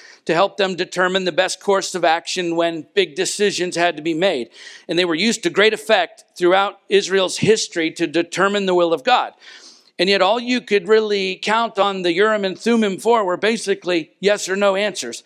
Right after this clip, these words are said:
which is why David's prayers are all framed as yes or no questions. So David asks two questions. Is Saul going to come after me here?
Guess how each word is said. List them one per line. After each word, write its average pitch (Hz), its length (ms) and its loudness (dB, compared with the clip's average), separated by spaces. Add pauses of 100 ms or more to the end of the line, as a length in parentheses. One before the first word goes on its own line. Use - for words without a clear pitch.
(240)
which 202 240 -2
is 180 160 -2
why 175 220 2
David's 175 420 -2
prayers 185 400 0
are 160 100 4
all 170 140 2
framed 175 560 -4 (240)
as 156 260 0
yes 175 240 2
or 170 60 -4
no 160 240 -2
questions. 190 640 -4 (240)
So 180 240 0 (120)
David 190 280 2
asks 185 340 -2
two 220 200 -4
questions. 151 580 -4 (420)
Is 156 160 2
Saul 202 340 2
going 208 260 0
to 196 60 0
come 190 300 -2
after 175 380 -2
me 214 120 -2
here? 156 380 -2